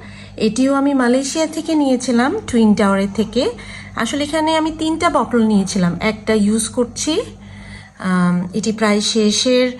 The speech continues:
মাথায়, উম, আর এটি ইনটেক আছে। আচ্ছা,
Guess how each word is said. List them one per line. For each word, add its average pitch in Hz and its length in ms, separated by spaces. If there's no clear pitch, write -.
মাথায়, 226 460
উম, 190 420
আর 185 180
এটি 226 260
ইনটেক 190 500
আছে। - 400
আচ্ছা, - 400